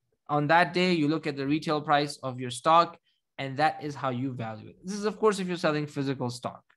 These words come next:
right? If you're selling software, again, software is not, uh, you know, like, um, an actual, it's not, it's not, it's not a, uh, product that's sitting on your shelf. You can sell, 'cause the product sitting on your shelf is limited, right?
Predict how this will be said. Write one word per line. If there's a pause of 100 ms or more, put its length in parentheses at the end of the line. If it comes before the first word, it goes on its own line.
(300)
right? (240)
If
you're
selling
software,
again,
software
is
not, (320)
uh,
you
know,
like,
um, (160)
an
actual, (300)
it's
not,
it's
not,
it's
not
a, (360)
uh, (160)
product
that's
sitting
on
your
shelf.
You
can
sell, (380)
'cause
the
product
sitting
on
your
shelf
is
limited, (320)
right?